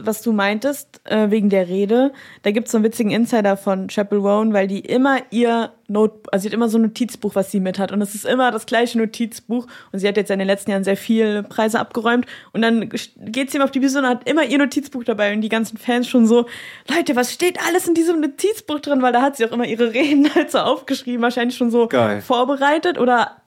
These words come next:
Speaker 1: äh, sucht sich dann da eine Seite raus, wo sie denkt, "Darüber will ich jetzt reden." Und alle immer so, "Sie hat wieder ihr Notizbuch <laughs> dabei" und, äh, hält dann da wieder irgendeine sehr wichtige Rede. Und das ist immer richtig witzig, wenn sie dann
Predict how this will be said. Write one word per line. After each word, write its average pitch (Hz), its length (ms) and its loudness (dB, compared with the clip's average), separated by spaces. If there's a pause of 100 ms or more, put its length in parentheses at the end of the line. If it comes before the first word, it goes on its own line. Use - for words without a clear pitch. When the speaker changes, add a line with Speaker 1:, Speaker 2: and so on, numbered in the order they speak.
(100)
Speaker 1:
äh, 156 260 -6 (100)
sucht 254 220 0
sich 233 120 -8
dann 240 160 0
da 240 80 4
eine 233 180 2
Seite 226 340 0
raus, 247 280 0
wo 233 80 0
sie 226 140 0
denkt, 233 220 0
"Darüber 233 300 0
will 240 60 0
ich 220 60 -6
jetzt 226 220 -8
reden." 247 280 2 (420)
Und 233 180 0
alle 254 200 2
immer 254 140 2
so, 247 100 0
"Sie 330 120 2
hat 427 220 2
wieder 392 120 2
ihr 339 120 -2
Notizbuch 311 500 0
<laughs> 226 220 -4
dabei" 240 360 0 (300)
und, 233 280 0
äh, 226 180 2
hält 233 180 0
dann 220 140 -2
da 214 240 0
wieder 214 200 -2
irgendeine 208 520 -2
sehr 196 340 0 (300)
wichtige 202 400 -2
Rede. 202 380 0 (300)
Und 185 280 -6
das 196 200 -4
ist 196 120 -12
immer 185 180 -4
richtig 175 240 -12
witzig, 175 380 -8
wenn 180 160 -6
sie 180 100 -8
dann 180 220 -4